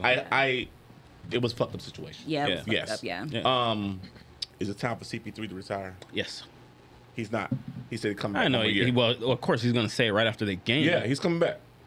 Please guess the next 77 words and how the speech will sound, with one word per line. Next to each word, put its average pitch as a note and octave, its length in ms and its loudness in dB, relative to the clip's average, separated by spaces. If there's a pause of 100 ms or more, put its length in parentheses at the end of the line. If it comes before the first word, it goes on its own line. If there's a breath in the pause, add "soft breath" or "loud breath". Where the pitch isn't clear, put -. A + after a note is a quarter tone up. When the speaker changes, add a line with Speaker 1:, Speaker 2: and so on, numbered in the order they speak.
Speaker 3:
He B2+ 60 -6
still C3 120 0
Speaker 1:
He's - 40 4
Speaker 3:
got - 20 4
a A#2 80 4
Speaker 1:
coming A#2+ 140 2
Speaker 3:
whole B2 60 2
Speaker 1:
back. B2 60 -4
Speaker 3:
summer B2 280 2
to G#2 40 0
think A2+ 200 0
Speaker 1:
The - 40 -4
point F3+ 220 6
Speaker 3:
about - 0 -
it. C#3 100 0
Speaker 1:
guard D3+ 180 4
is - 80 -10
coming B2+ 280 2
back, A2+ 200 4
and A2+ 100 0
he's A#2+ 100 2
not A#2+ 140 2
Speaker 3:
He A2 40 6
Speaker 1:
gonna G#2+ 140 4
win A2+ 60 4
a - 20 4
Speaker 3:
shouldn't. A2+ 160 2
Speaker 1:
championship. F#2 320 -2
Speaker 3:
He G2+ 80 -6
shouldn't. F#2+ 380 -2
Speaker 1:
And G#2+ 100 4
I G#2+ 80 4
hate A#2+ 220 2
he's A#2+ 80 2
not G#2+ 140 2
gonna G#2 100 0
win G#2 100 4
a F#2 40 2
championship. G2+ 600 2 (240 loud breath)
But A#2 220 2
Pat A#2+ 200 4
Beverly A2+ 280 2
made G2+ 140 2
a - 20 0
good, F#2+ 240 0 (100)
a F#2 140 2
good G2+ 320 2 (260)
thing, A2+ 140 2
Speaker 3:
First B2 180 2
of A#2 60 -2
Speaker 1:
like, - 80 0
Speaker 3:
all, G#2+ 80 2
anything B2+ 440 2
that A2+ 120 0
he A#2 100 -4
said A2 240 -2
today G2+ 460 -4 (440 loud breath)
Speaker 1:
was F#2+ 220 0
Speaker 3:
totally A#2+ 220 4
Speaker 1:
fucking G2+ 140 0
Speaker 3:
disregarding. F#2+ 440 0
Speaker 1:
Yeah, F#2+ 240 2 (320 loud breath)
but B2+ 140 2
he C3 60 2
did E3+ 200 4
say, A2+ 320 0 (300 loud breath)
"Why A2+ 140 2
does, A#2+ 240 -2
why A#2+ 140 0
does B2+ 200 0
he C3 80 0
deserve G#2+ 300 0
it G2+ 40 -4
more G2+ 160 -2
than G2+ 40 -4
anybody F2+ 300 -2
else?" - 300 -14